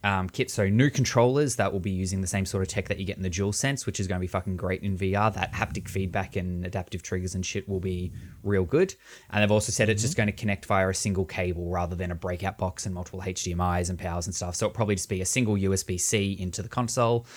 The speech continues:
Speaker 1: which that's fine. That's, there are plenty of, there are, um, like, the V R headsets that work on that, but it's probably also then gonna have cameras mounted on it for the tracking rather than an external camera viewing it, which, again,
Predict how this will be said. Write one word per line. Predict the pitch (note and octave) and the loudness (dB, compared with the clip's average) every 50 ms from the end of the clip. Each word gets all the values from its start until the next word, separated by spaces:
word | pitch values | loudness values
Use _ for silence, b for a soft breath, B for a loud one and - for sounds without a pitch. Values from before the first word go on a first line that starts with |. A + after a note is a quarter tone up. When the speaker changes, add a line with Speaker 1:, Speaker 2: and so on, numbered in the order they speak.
| B B B | B B B
Speaker 1:
which | B A2+ G2+ F#2 - - - - - B B B B | B 4 4 4 4 2 0 0 -4 B B B B
that's | - G#2+ G#2+ - - | 4 4 4 4 4
fine. | - - G2+ A#2 A2+ G2+ F#2+ | 2 4 4 6 6 6 4
That's, | F#2 F#2 - | 2 0 0
there | - F#2+ F#2+ | 2 2 2
are | F#2 | 0
plenty | - - - G#2 G2+ G2+ G2 | 0 0 0 2 2 4 4
of, | G2 F#2+ F#2 F2+ - - | 2 2 0 -2 -2 -2
there | G#2+ F#2+ F#2 | 0 2 2
are, | F#2 F2+ E2+ _ - - | 0 0 -4 _ -8 -4
um, | F#2+ F#2 F2+ F2+ F2 F2+ F2 E2+ E2+ - b b b b b b b b _ | -2 -2 0 0 -2 -2 -2 -4 -6 -8 b b b b b b b b _
like, | - F#2+ F#2 E2+ - - | -6 -4 -4 -4 -6 -6
the | G2 F#2+ G2 G2 F#2 F#2 F#2 F2+ F#2 F2+ F2 F2 F2 | -4 0 2 4 4 4 4 4 4 2 2 2 2
V | E2 A2+ | 2 4
R | G#2 G2 F#2 | 4 4 4
headsets | G2+ F2+ - F#2+ - - | 2 0 -2 -2 -2 -2
that | F#2+ F#2 - | -2 -2 -2
work | F2+ F#2 F#2+ F#2 F2+ F2 - - - - | -2 0 2 2 2 2 -2 -4 -8 -6
on | - F#2 F2+ F2+ | -4 -4 -2 -2
that, | F2 F2 E2+ - - - | -2 -4 -4 -6 -6 -6
but | G2 F2+ | -6 -6
it's | F2+ - | -6 -4
probably | - A2 F#2+ F#2+ | -4 -2 0 0
also | F#2+ F#2+ - - F#2+ | 0 0 -2 -2 -4
then | F#2 F2+ F#2 F2+ F2+ | -4 -4 -4 -4 -4
gonna | F#2 F2+ F2 F2 | -4 -4 -4 -4
have | F2 F#2 F2 F2+ F2+ F2 E2 - - - b b b b b _ - | -2 -2 -2 0 -2 -4 -6 -8 -12 -20 b b b b b _ 0
cameras | - - B2 A2+ G#2 G#2 G2+ F2+ | 6 8 8 8 8 6 4 4
mounted | G2+ F#2+ F#2 F#2 - - | 2 0 0 0 0 2
on | G#2 G2+ G2+ | 2 2 2
it | G2 - | 0 -2
for | - G2 | -4 -4
the | F#2 F#2+ | -4 -4
tracking | - - F2+ F2 - - G2 | -4 -4 -4 -4 -4 -4 -4
rather | F#2+ F2 F2+ F2 F2+ | -2 -2 -2 -2 -4
than | F2+ F2 F2 | -4 -6 -6
an | F2 E2+ E2+ | -6 -6 -6
external | E2+ - - - A#2 A2+ A2 A2 | -6 -2 2 4 4 4 4 2
camera | G#2 - A2 G#2 G#2 G#2 G2+ G2 F#2+ | 2 2 4 4 4 4 4 4 2
viewing | G2+ G2+ A2 A#2+ B2 C3+ C3+ C#3 | 0 0 2 2 2 4 4 2
it, | C3+ - | 2 0
which, | G2 F#2+ F#2 - - | 0 -2 -2 -2 -4
again, | A2 F2+ G2+ G2+ F#2+ F#2 G2 - | -4 -2 -2 0 0 0 -2 -4